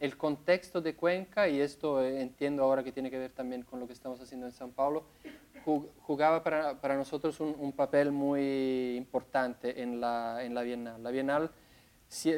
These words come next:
es, esta era la doce edición de la Bienal, que para el contexto latinoamericano ya es bastante, digamos, y desde siempre es una Bienal que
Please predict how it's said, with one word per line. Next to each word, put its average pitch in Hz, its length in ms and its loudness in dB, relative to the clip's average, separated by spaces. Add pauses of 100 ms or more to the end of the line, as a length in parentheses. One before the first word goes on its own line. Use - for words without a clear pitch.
(200)
es, 143 360 2
esta 160 360 6
era 175 140 6
la 156 140 8
doce 160 540 4
edición 151 400 -2
de 160 80 -2
la 147 80 2
Bienal, 143 420 -4
que 135 180 -4
para 131 220 -2
el 120 60 -4
contexto 127 400 -10
latinoamericano 123 640 -6
ya 120 160 -4
es - 440 -14 (220)
bastante, 127 680 -2
digamos, 131 500 -2 (440)
y 160 160 6
desde 175 360 6
siempre 190 520 2
es 185 140 0
una 180 120 0
Bienal 160 400 6
que 151 440 4